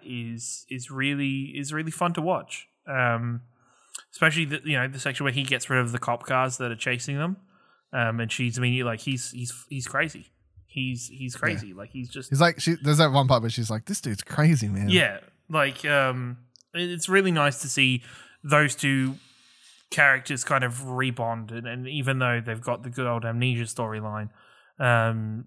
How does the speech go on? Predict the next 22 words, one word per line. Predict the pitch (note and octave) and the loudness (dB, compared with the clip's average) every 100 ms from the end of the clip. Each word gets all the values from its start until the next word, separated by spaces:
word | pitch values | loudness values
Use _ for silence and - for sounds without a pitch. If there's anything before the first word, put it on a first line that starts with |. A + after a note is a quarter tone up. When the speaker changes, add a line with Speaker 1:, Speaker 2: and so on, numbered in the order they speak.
| - | -8
Speaker 1:
she, | - C3+ A#2+ A#2 A#2 B2 | -2 0 -2 -4 -6 -6
it's, | C3 - | -6 -4
it's | D3+ - | -4 4
done | E3 D#3 | 4 6
in | C#3+ | 4
a | C3+ B2+ _ - | 0 -4 _ 2
decent | D3 B2 C3 - | 2 2 -4 -8
way | G#2 F#2+ | -12 -14
at | F2+ | -16
least. | - - - - _ _ _ _ _ _ _ | -20 -20 -20 -20 _ _ _ _ _ _ _
It's | D#3+ B2+ | -8 -4
not | D3 C#3 | -4 -2
like | C3+ | -4
she | - | -4
gets | C3 C3 - | -2 -2 0
all | B2+ | -2
her | A#2 | -2
memories | A2+ A2+ G#2+ | -2 -6 -10
back | - F#2+ - | -10 -12 -14
from | - C#3 B2 A#2+ | -14 -12 -12 -14
a | B2 | -10
random | B2 A2+ G#2+ G#2 | -8 -8 -10 -16